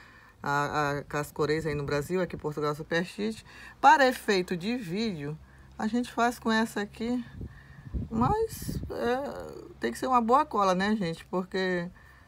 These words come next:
e também, é, a, a pessoa não vai deixar a, a garrafa ligada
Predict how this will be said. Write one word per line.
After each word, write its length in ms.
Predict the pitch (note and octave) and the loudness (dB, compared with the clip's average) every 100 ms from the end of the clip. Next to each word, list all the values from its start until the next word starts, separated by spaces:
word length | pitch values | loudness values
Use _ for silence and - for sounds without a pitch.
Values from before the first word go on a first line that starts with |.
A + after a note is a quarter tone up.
| - - - | -20 -20 -10
e 100 | G#3 | -2
também, 800 | B3 A#3+ B3 C4 D4 D4+ D4 B3+ C#3 | 2 4 4 4 0 -6 -6 -6 0
é, 120 | F#3+ | 2
a, 120 | G3 - | 2 2
a 120 | F#3+ | 0
pessoa 340 | G#3+ G#3+ A#3 | 0 2 4
não 100 | C4 | 4
vai 160 | B3 B3 | 4 4
deixar 580 | A#3+ A#3+ A3 G#3 G3 F3+ - - - - | 2 4 6 8 6 2 -12 -20 -20 -4
a, 440 | E3 E3 D#3+ B2 | 2 4 4 4
a 40 | |
garrafa 480 | D#3+ F#3 F3+ G3 G#3+ | 6 8 10 8 8
ligada 720 | G3+ G3 E3+ F3+ G3 G3+ G3+ | 2 4 8 8 6 2 0